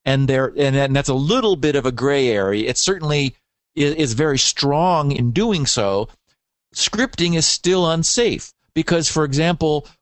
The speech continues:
what, what the hackers have now found out, and we saw this with a WinZip attack through I E recently, a couple months ago, they're able to invoke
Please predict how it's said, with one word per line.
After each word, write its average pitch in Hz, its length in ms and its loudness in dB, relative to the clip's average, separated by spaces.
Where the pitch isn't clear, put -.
what, 151 240 -2
what 147 180 -2
the 139 80 -2
hackers 156 360 -2
have 113 120 -4
now 165 240 0
found 107 400 -2
out, 98 180 0
and 120 60 -2
we 127 80 0
saw 156 280 0
this 147 240 -2
with 127 320 -2
a 131 140 0
WinZip 127 800 0
attack 117 540 -2
through 143 520 0
I 120 260 -2
E 139 580 0
recently, 131 520 0
a 110 40 0
couple 123 220 -2
months 165 240 -2
ago, 110 360 -2
they're 165 300 2
able 170 280 2
to 156 280 -2
invoke 139 600 -2